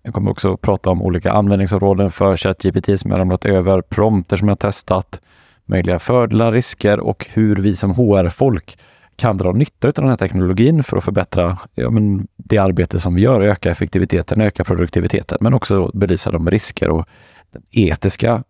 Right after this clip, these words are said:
problemen som finns kring det här. Så ett lite annorlunda avsnitt blir det, men jag tänkte ändå att det är viktigt att täcka det här så att vi hänger med på vad som händer.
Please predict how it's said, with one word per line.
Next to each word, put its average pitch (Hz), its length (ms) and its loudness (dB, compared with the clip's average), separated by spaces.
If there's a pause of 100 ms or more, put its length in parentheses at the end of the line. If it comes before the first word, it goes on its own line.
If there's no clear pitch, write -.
(140)
problemen 101 340 0
som - 140 -4
finns - 320 -4
kring 170 200 -2
det - 60 2
här. - 220 -6 (180)
Så 139 140 0
ett 151 60 0
lite 139 320 2
annorlunda 107 380 2
avsnitt 90 260 0
blir 87 120 2
det, 69 160 -2
men 104 140 2
jag 101 120 2
tänkte 98 260 0
ändå 85 200 0
att - 140 -2
det 92 140 4
är 80 40 2
viktigt - 360 -2
att - 160 -2
täcka - 320 -2
det 95 100 0
här - 400 -2
så - 280 -4
att - 180 -8
vi - 220 -2
hänger 131 280 0
med 92 300 0
på 95 300 0
vad 87 180 0
som 85 140 -4
händer. - 320 -4